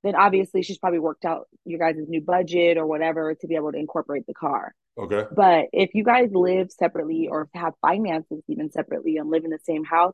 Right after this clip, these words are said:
Speaker 1: and you buy me a car, I would expect that you're gonna pay the car payment because it's not a gift if I have to pay for it.
Speaker 2: I can understand that. Respect, respect, respect. I can understand that.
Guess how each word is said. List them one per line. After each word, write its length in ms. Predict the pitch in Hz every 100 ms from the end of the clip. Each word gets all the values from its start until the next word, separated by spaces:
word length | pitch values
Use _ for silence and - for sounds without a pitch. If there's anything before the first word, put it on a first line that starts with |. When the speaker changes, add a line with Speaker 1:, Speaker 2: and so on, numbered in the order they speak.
| -
Speaker 1:
and 140 | 170
you 160 | 170 165
buy 240 | 156 151 175
me 180 | 175
a 60 | 151
car, 400 | - 170 175 202 _ _ _ _ -
I 280 | 190 233
would 200 | 202 175
expect 460 | 156 - _ - - _ _ _ _ _ _ 190
that 260 | 175 156 - _ -
you're 240 | 151 190
gonna 200 | 165 156
pay 140 | 170 -
the 100 | -
car 200 | 143 139
payment 340 | 143 160 - -
because 220 | - 214
it's 120 | 220
not 140 | 214
a 40 | 190
gift 340 | 160 226 214 _ -
if 220 | 180 165 _ -
I 140 | 185
have 140 | 185 175
to 80 | -
pay 160 | 208 214
for 160 | -
it. 120 | - - _ _ _ _ _ _ _ _ -
Speaker 2:
I 80 | 143
can 140 | 143
understand 420 | 120 104 95 90
that. 160 | 90 90
Respect, 420 | 147 139 107 104 -
respect, 440 | 147 135 101 - 107
respect. 320 | - 87 80 _ _ 123
I 100 | 127
can 140 | 113
understand 320 | 92 - 87
that. 160 | 85